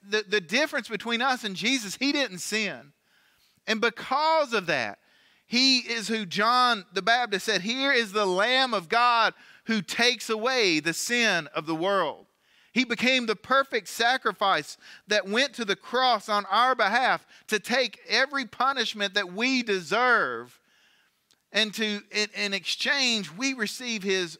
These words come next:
righteousness. And so I want to just challenge you today. Will you look to Jesus?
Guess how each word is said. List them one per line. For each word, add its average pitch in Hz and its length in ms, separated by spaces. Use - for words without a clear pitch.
righteousness. 160 1080
And 180 140
so 214 400
I 196 100
want 254 240
to 254 60
just 220 240
challenge 214 420
you 180 80
today. 165 240
Will 175 140
you 233 180
look 247 280
to 175 120
Jesus? 170 800